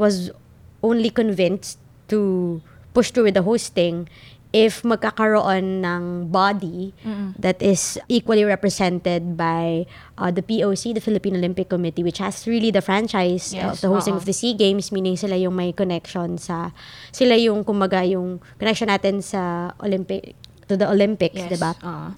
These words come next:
Speaker 1: And it, this is really a private organization din. And the Philippine Sports Commission, which is a government agency really tasked to develop sports in the country.
Speaker 2: Mm-mm.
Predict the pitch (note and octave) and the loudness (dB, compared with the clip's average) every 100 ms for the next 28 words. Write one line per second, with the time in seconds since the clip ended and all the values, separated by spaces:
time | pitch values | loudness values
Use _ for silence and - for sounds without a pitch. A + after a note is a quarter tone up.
0 | - - G3+ - B3 C#4 E4 C4+ C4+ G#3+ | -6 -2 0 2 2 2 2 2 4 4
1 | F#3+ F#3 F3+ F3 - F#3 F3+ F#3 F3+ F3+ | 4 2 0 -4 -2 -2 0 -2 -2 -2
2 | G3 F#3 E3+ E3+ - F#3 - - C4 C4 | -4 -4 -4 -6 -8 -16 -18 -4 0 2
3 | C4+ B3+ B3+ A#3+ A#3 - F#3+ F#3 - G3+ | 0 0 0 -2 -6 -2 -2 0 0 2
4 | F3 - D#3+ D#3+ - G3+ F#3 F3 F#3+ C#4+ | 2 2 2 2 2 2 4 4 4 4
5 | A3+ G3+ G3 F3+ G3+ F3+ F3+ F#3+ F3+ D#3+ | 4 4 2 0 0 2 2 2 2 0
6 | - - - G#3+ G3 F#3 E3 E3+ - - | -2 -10 -4 0 0 0 -2 -4 -6 -6
7 | E3 - F3 E3+ - D#3 E3 A3 F#3+ F3+ | -6 -4 -6 -6 -6 -8 -6 -6 -6 -8